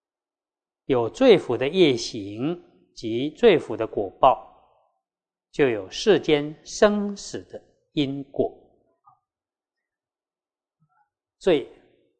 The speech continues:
当然是堕入三恶道了，啊，啊，福有可能只是在人天，啊，这个都还是在世间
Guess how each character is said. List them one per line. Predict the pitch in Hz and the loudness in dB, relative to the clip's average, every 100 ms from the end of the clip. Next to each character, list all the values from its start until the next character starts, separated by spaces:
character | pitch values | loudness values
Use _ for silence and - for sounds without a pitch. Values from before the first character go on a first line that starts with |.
| _ | _
当 | 139 | -6
然 | 117 | -6
是 | 107 120 | -8 -6
堕 | 131 | -4
入 | 127 | -4
三 | 113 123 117 | -2 -2 -2
恶 | 117 | -6
道 | 110 113 | -2 0
了， | 101 101 - _ _ 147 | -2 -10 -20 _ _ -18
啊， | 117 101 _ _ _ _ _ _ _ _ _ _ _ _ _ | -18 -18 _ _ _ _ _ _ _ _ _ _ _ _ _
啊， | 127 110 101 | -18 -18 -18
福 | - 127 147 196 - _ _ | -6 0 2 0 -4 _ _
有 | 120 | -10
可 | 120 117 | -8 -6
能 | 104 110 | -8 -12
只 | - | -18
是 | - 107 | -14 -10
在 | 123 | -6
人 | 113 107 101 107 | -6 -6 -10 -6
天， | 135 123 135 _ _ _ _ _ _ _ | -4 -4 -8 _ _ _ _ _ _ _
啊， | - 107 | -14 -14
这 | - 175 | -4 0
个 | 165 | 2
都 | 151 | 2
还 | 135 120 | 0 -2
是 | 120 | -2
在 | 123 127 | -8 -8
世 | 113 - | -8 -10
间 | 117 120 117 | -10 -10 -12